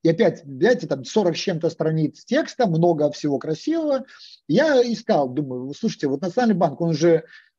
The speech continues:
э, как-то намекнёт на то, что инфляция и все эти параметры связаны с количеством денег в обращении.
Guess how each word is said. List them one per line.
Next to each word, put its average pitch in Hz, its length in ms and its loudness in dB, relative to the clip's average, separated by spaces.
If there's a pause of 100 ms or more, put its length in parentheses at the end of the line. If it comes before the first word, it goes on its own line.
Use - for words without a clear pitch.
э, 170 340 4 (280)
как-то 202 360 -2
намекнёт 220 680 0
на 240 160 0
то, 190 240 0
что 156 300 -4
инфляция 151 880 -4
и 147 140 -8
все 170 240 2
эти - 160 -4
параметры 262 500 -2
связаны 226 560 0
с - 80 -8
количеством 175 640 -4
денег 175 320 -4
в 170 80 -6
обращении. 170 640 -6